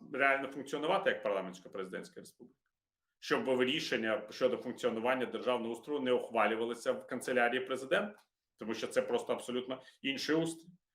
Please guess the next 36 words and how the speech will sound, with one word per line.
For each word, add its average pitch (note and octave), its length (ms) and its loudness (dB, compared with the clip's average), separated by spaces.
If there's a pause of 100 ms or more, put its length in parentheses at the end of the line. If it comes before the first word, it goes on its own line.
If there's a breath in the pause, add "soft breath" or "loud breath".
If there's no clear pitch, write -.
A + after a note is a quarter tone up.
(160)
І - 100 -6
те, C#3+ 200 8
це C#3+ 200 6
теж F3+ 260 10
доведеться B2+ 600 6
зробити, A#2 480 0
тому D3+ 180 0
що D3 140 0
інакше C#3+ 720 6 (200 loud breath)
двері B2 440 12
до B2 200 8
нато C3 380 6
і G#2 80 0
Європейського A#2 640 2
Союзу A2 520 -4
для F#3+ 160 2
України G3 440 4 (160 loud breath)
будуть D3 360 2
міцно E3+ 540 -2
зачинені. D3 680 4 (280 loud breath)
А C3+ 140 6
за D#3+ 140 12
цими D#3+ 380 4
зачиненими A#2+ 680 0
дверима B2 580 2 (200 loud breath)
Україну C#3+ 520 4
чекає E3 560 6
зруйнування C3 800 4
і F#3 160 -4
смерть. D3+ 560 -4 (240 soft breath)
Тому D3+ 160 2
українці, D#3 480 6
якщо - 240 2
вони B2 160 0
хочуть - 380 -4
вижити, A#3 480 -2